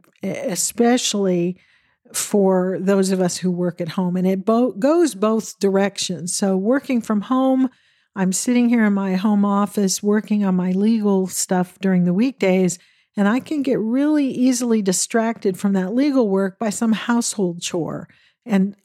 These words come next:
honestly, sometimes that's just because it's easier to, you know, fold laundry or clean a toilet than make a difficult phone call or draft a challenging document.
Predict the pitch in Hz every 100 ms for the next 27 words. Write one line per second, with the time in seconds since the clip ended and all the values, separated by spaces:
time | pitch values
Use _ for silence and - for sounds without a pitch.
0 | _ 196 247 262 226 196 240 254 233 208
1 | 196 - 190 190 185 - - 190 - 190
2 | 208 190 190 180 - 190 - 233 240 240
3 | 220 196 185 180 185 - _ _ _ _
4 | 208 180 175 - 233 220 196 190 202 214
5 | 190 185 180 - 208 190 175 - 262 285
6 | 220 185 175 - _ _ - 202 196 196
7 | 214 208 196 208 208 208 - 190 160 -
8 | 202 208 196 190 170 151 185 190 180 175
9 | 180 180 180 180 185 185 - 180 - 202
10 | 190 190 180 180 180 170 202 175 180 -
11 | 170 - 160 -